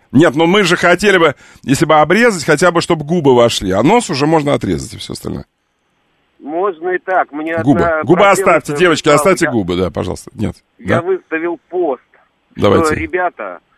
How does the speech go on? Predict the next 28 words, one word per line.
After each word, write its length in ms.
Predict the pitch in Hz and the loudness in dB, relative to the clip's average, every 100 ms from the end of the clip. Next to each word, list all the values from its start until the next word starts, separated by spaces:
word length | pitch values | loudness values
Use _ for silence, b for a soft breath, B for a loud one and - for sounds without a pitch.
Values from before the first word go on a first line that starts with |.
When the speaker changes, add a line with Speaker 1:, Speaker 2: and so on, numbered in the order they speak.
| _ | _
Speaker 2:
а, 520 | 165 196 185 131 101 | -6 -4 -2 -4 -6
мне 340 | 107 139 185 190 | -12 -8 -4 -4
прислал 480 | 190 185 - 185 165 | -6 -12 -6 -6 -6
там 220 | 170 170 | -8 -8
один, 260 | 170 180 151 | -8 -8 -8
вы 140 | 156 | -8
не 80 | 160 | -10
представляете, 720 | 170 156 160 165 175 139 - | -12 -10 -8 -6 -4 -6 -8
один 560 | - 135 127 147 123 113 | -8 -8 -8 -10 -10 -10
не 120 | 117 | -10
русский, 380 | 113 160 196 - | -8 -8 -8 -12
выдавая 420 | 120 117 117 139 147 | -10 -6 -2 -4 -6
себя 160 | - 156 | -8 -8
за 120 | 165 - | -8 -8
женщину. 460 | 214 196 - - 87 | -6 -6 -8 -14 -16
Прислал 460 | - 143 175 170 131 | -10 -8 -2 0 0
мне, 380 | 143 175 196 110 - b b b _ - | -2 2 2 0 -6 b b b _ -2
требуя 440 | 156 180 160 165 | 2 2 0 -4
от 100 | - | -4
меня 280 | 165 170 160 - | -6 -4 -6 -6
своё. 400 | 139 160 175 127 - | -6 -4 -4 -6 -10
Потом, 440 | 131 196 214 202 b b b b b | -4 0 0 -2 b b b b b
э, 60 | 135 175 165 | -4 -4 -4
эта 260 | 175 185 180 | -10 -6 -6
женщина 460 | 156 202 180 170 170 | -2 -4 -4 -6 -2
мне 500 | 170 175 170 151 135 - - | -2 0 0 -2 -8 -18 -12
пишет: 340 | 202 - 131 - _ _ | -10 -10 -14 -18 _ _
"Серёжа, 420 | 160 165 190 135 | -4 -2 -2 -4